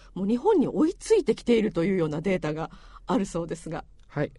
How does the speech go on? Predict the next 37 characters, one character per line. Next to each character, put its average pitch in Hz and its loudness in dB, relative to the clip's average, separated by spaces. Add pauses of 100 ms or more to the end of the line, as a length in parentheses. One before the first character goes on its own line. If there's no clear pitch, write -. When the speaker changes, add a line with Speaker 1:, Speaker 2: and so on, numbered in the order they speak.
Speaker 2:
え 135 -4
ー、 127 -10
論 185 2
文 220 4
数 92 2
で 87 0
は 80 2
で 71 -6
す - -6
ね、 80 0 (460)
え 85 -6
ー、 - -6
一 120 -8
昨 214 -2
年 85 4 (380)
に、 113 0 (440)
え 76 -2
ー、 - -2
日 87 -4
本 90 2
を 76 -4
超 73 -4
え - -6
て、 - -20 (320)
Speaker 1:
え 269 2
え。 - -6 (120)
Speaker 2:
並 98 -2
ぶ 90 -8
か - -10
超 80 -4
え 78 -4
る 80 -6
か - -14 (120)
ぐ 90 -6
ら 85 -2
い 76 -4
の 65 -8